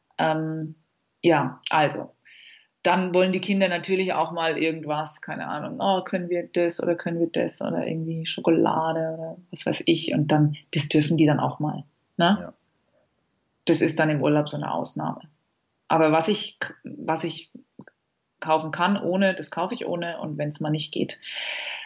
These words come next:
Speaker 1: dann geht's halt mal nicht. Oder man muss sich eben überlegen, „Brauche ich das jetzt?“ Ne?
Speaker 2: Ja.
Speaker 1: Also Prosecco gibt's immer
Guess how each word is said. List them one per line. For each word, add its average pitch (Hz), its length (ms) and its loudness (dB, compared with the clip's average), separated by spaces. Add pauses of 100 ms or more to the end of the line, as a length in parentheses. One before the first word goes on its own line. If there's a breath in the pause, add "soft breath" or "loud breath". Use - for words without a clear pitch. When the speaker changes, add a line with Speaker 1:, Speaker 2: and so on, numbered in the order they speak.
(160 loud breath)
Speaker 1:
dann 175 160 4
geht's 160 220 4
halt 151 140 2
mal 147 160 4
nicht. 165 380 4
Oder 160 220 8
man 156 180 4
muss 156 100 2
sich 156 160 0
eben 151 140 4
überlegen, 147 400 4
„Brauche 147 300 -4
ich 151 80 -8
das - 180 -14
jetzt?“ - 300 -14 (220)
Ne? 160 100 -4
Speaker 2:
Ja. 160 260 -8 (160)
Speaker 1:
Also 160 460 0
Prosecco 175 560 2
gibt's 160 280 -2
immer 165 540 -4